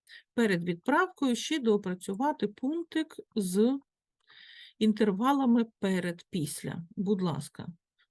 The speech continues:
цю частину самостійно виконайте, додавши інтервали перед, після для, до відповідних абзаців, потім порівняйте готовий документ зі зразком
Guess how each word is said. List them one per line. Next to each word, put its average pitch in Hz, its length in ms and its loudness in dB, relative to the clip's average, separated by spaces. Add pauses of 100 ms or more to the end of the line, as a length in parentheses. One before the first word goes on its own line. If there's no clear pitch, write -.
цю 208 140 0
частину 339 720 -4 (500)
самостійно 190 760 -2
виконайте, 302 800 -2 (540)
додавши 202 560 0
інтервали 190 560 0
перед, 170 400 -4
після 170 380 -4
для, 170 240 -2
до 185 220 0
відповідних 160 720 -6
абзаців, 196 600 -2 (480)
потім 180 680 2
порівняйте 247 920 2
готовий 185 420 -2
документ 165 500 -4
зі 143 120 -6
зразком 202 840 -4